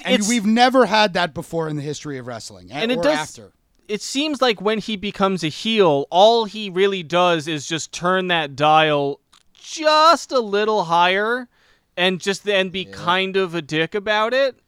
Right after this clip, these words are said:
Speaker 2: Whereas
Speaker 3: Yeah.
Speaker 2: before he was not so much of a dick about, but it's like, it's the exact,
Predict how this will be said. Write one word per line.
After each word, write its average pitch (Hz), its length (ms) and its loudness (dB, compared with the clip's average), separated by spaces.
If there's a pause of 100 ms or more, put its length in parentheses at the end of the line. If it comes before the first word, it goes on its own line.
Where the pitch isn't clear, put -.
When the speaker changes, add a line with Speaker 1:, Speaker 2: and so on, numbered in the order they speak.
(140)
Speaker 2:
Whereas 170 360 -2
Speaker 3:
Yeah. - 60 -12
Speaker 2:
before 175 360 -2
he 170 120 -6
was 160 260 -10 (240)
not 147 340 -2
so 151 220 -6
much 151 240 -4
of 143 100 -8
a 139 40 -8
dick 139 220 -4
about, 165 220 0
but 185 100 -2
it's 180 120 -8
like, 190 160 0
it's 185 140 -4
the 185 360 -10
exact, 185 420 -4